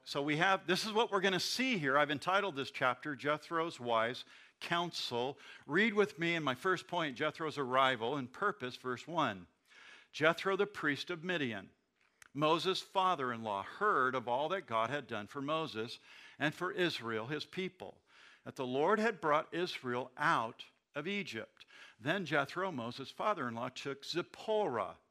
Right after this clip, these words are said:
Moses' wife, after he had sent her back with her two sons, of whom he named one Gershom, which meant, "I've been a stranger in a foreign land," and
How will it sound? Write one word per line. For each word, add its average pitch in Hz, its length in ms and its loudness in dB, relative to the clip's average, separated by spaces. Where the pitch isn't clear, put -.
Moses' 107 720 -10
wife, 156 320 0
after 170 420 2
he 180 220 -2
had 165 200 -2
sent - 360 -4
her 127 120 -2
back 180 340 0
with 135 120 -6
her 139 80 -2
two 151 160 -4
sons, 127 420 -2
of 143 140 -2
whom 185 380 0
he 170 100 -4
named 160 260 0
one 147 340 0
Gershom, 139 640 -2
which 123 340 -6
meant, 135 500 0
"I've 117 180 -6
been 117 140 -6
a 113 60 -8
stranger 139 400 -4
in 131 60 -6
a 123 40 -12
foreign 123 320 -6
land," 110 200 -4
and 120 200 -6